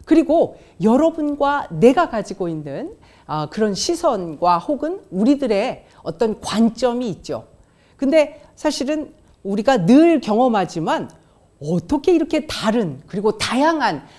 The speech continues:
아, 그 시각과 관점이, 아, 존재하는가 하는 것들을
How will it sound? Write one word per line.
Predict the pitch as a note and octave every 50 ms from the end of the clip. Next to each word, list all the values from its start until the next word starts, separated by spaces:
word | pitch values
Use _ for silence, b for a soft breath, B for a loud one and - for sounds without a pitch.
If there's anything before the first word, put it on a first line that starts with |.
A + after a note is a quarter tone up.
| B B B
아, | F3 F3+ F#3 F#3 F3+ F3 F3 -
그 | G#3 F#3+ F3+
시각과 | E3+ - - D#4+ - D4+ C4+ - - - G3+ G3 F#3 F3+ F3+ F#3
관점이, | - - G3 G#3+ G#3 - - C4+ A#3+ A3 G3 F3 D3 C3 B B B B -
아, | D#3 F3 E3
존재하는가 | - G#3+ A3+ A3+ A3 A#3 G#3+ G3 F#3 F3+ E3+ D#3+ E3 E3 D#3
하는 | D3 - D4+ D#4+ D#4+ D4
것들을 | A#3 F#3+ - - - F#3 B3 G#3+ - -